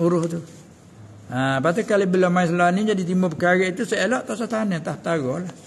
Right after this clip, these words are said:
Tanam lah kita terus. Hmm, tu nah.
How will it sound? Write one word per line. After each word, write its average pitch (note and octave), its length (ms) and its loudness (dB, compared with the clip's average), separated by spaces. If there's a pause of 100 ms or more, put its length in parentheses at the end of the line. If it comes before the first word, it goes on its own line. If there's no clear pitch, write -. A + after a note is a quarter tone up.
Tanam F3+ 320 -2
lah D#3 160 -4
kita D3+ 240 -8
terus. C#3+ 240 -8 (920)
Hmm, C3+ 800 -2
tu B2+ 160 -2
nah. C3+ 240 2